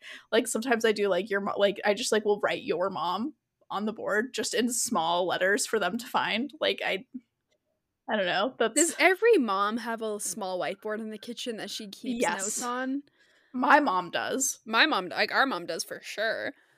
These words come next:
Speaker 2: That's so funny. I, Jess, as you should. I think the
Speaker 1: Yeah.
Speaker 2: best way to do is, like, I do, when I do your mom jokes in front of our mom, I'm like, "Your mom's the best." Like, I will do, like, your mom
Speaker 1: Mm-hmm.
Speaker 2: jokes,
Speaker 1: Yeah.
Speaker 2: but, like, reverse, where it's, like, a compliment,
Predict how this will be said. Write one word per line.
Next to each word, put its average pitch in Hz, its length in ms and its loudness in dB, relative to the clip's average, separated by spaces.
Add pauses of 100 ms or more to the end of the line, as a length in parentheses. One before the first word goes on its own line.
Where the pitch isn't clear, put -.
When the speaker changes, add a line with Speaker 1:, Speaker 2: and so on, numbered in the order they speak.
(340)
Speaker 2:
That's 269 240 4
so 262 180 4
funny. 214 400 -6 (160)
I, 262 120 6
Jess, 277 240 6
as 269 180 2
you 247 80 -2
should. 202 380 -4 (260)
I 269 80 6
think 381 160 6
the 403 80 4
Speaker 1:
Yeah. 233 120 8
Speaker 2:
best - 160 2
way 247 120 8
to 254 120 4
do 269 240 2
is, 226 240 4
like, 233 160 6
I 233 140 6
do, 240 180 -2
when 240 100 4
I 247 100 4
do 285 140 2
your 214 380 4
mom 208 200 0
jokes 220 300 0
in 233 80 -6
front 214 220 -2
of 190 100 -4
our 185 160 -2
mom, 220 320 0
I'm 214 160 0
like, 208 380 -2 (720)
"Your 302 240 10
mom's 226 380 4
the 220 100 -2
best." 190 500 0
Like, 240 160 6
I 240 140 10
will 240 160 8
do, 240 180 2
like, 233 180 6
your 214 140 6
mom - 200 4
Speaker 1:
Mm-hmm. - 20 -6
Speaker 2:
jokes, 226 140 4
Speaker 1:
Yeah. 190 120 8
Speaker 2:
but, 226 100 6
like, 233 160 4
reverse, 214 600 2
where 208 140 6
it's, - 200 2
like, 220 220 4
a 220 40 -4
compliment, 269 840 0